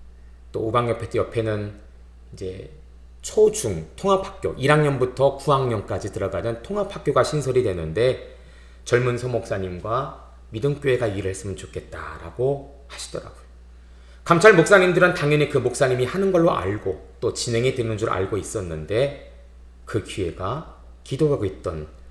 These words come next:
저희에게 온 것입니다. 얼마나 감사했는지 몰라요. 또 한 번 기도합니다. "하나님, 저희가 가진 것이 없는데 어떻게 이 일을 이룰 수 있을까요?" 라고 기도했을 때, 제가 지난주도 말씀을 드렸지만,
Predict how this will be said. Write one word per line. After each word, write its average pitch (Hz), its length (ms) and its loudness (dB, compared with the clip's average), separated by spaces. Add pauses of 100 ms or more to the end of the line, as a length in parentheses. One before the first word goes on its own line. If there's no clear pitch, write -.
(140)
저희에게 87 760 -6 (100)
온 113 160 -4
것입니다. - 480 -10 (540)
얼마나 117 320 2
감사했는지 113 640 -6
몰라요. - 280 -16 (880)
또 175 100 8
한 156 120 8
번 160 140 8
기도합니다. 113 760 0 (200)
"하나님, 107 460 -4 (400)
저희가 170 260 6
가진 185 300 2
것이 196 200 6
없는데 151 320 6
어떻게 123 500 2
이 123 220 -4
일을 113 200 0
이룰 104 160 -2
수 - 160 -8
있을까요?" 90 640 -4
라고 101 260 -2
기도했을 - 560 -4
때, - 340 -6 (340)
제가 - 180 -2
지난주도 107 420 0
말씀을 95 380 -4
드렸지만, 82 560 -10